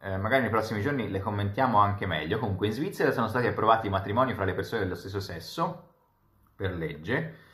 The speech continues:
In Danimarca è stata approvata una legge che considera stupro il sesso senza un esplicito consenso.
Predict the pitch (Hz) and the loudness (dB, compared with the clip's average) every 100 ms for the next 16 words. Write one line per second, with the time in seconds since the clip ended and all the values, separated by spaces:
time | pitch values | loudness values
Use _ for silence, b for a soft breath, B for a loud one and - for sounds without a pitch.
0 | B B B - 196 202 170 139 143 139 | B B B -8 -4 2 2 4 6 6
1 | 143 123 127 123 107 117 120 113 104 113 | 6 0 0 -2 0 4 4 4 2 0
2 | 101 98 98 98 98 110 90 - - 196 | 0 0 0 -4 -4 -2 -2 -2 -6 -2
3 | 123 98 131 127 98 123 120 107 95 - | 0 2 2 0 -2 -4 -2 -2 -2 -2
4 | 127 123 101 95 98 95 98 78 78 - | -6 -2 -4 -2 -2 -2 -2 -2 -6 -6
5 | 147 156 - b | -2 -2 -4 b